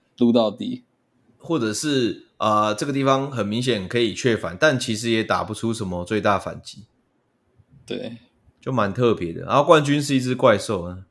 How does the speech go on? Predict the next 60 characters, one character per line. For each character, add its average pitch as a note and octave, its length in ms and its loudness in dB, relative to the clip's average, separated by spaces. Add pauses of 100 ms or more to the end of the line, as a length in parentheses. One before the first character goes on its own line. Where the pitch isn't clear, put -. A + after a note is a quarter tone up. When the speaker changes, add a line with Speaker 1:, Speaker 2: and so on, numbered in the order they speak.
(140)
Speaker 2:
果 G#2+ 160 2
然 A#2 140 4
是 C#3 120 -4
这 D3 100 2
种 G2+ 280 2 (220)
打 A2 160 4
看 D3 200 6
不 C#3 120 0
懂 G#2+ 200 0
的 F2+ 360 -2 (340)
最 B2 160 4
强。 F2 320 -2 (340)
Speaker 1:
<laughs> - 360 -20
对 G#3 160 8
啊， F#3+ 160 6 (120)
呃， F3+ 100 0
毕 B3 140 6
竟 A3 120 4
游 F#3 120 8
戏 F#3+ 140 4
刚 F3+ 180 2
开 F3 160 4
始 D3+ 160 0
嘛， G#2+ 200 2
一 C#3+ 80 2
定 G3 160 0
就 G3 80 2
是 F#3+ 120 -2
打 A2+ 180 2
看 C#3+ 180 -2
不 C#3+ 100 2
懂 G#2 360 0
最 C3 180 4
强 F2+ 260 -4
啊。 F2+ 200 -8 (580)
Speaker 2:
真 G#2 200 -4
的。 F#2+ 260 -6 (840)
Speaker 1:
而 E3 100 2
尤 F#3 160 6
其 F#3+ 160 2
怪 F#3 220 6
兽 F#3 180 4
又 F3 100 8
是 D#3+ 420 -2 (100)
这 A3+ 120 6
么 D3 160 2
多 D3+ 220 4
的 C3+ 140 4
看 C3+ 240 -2
不 C#3 100 2
懂， A#2 440 0 (360)
<laughs> - 540 -20
真 D3 200 -4
的 C3+ 140 0
好 G2+ 220 -4
强。 G#2 400 -6 (540)
Speaker 2:
真 A#2+ 140 -4
的 A#2 100 2
很 G2 140 0
猛。 F#2 260 -8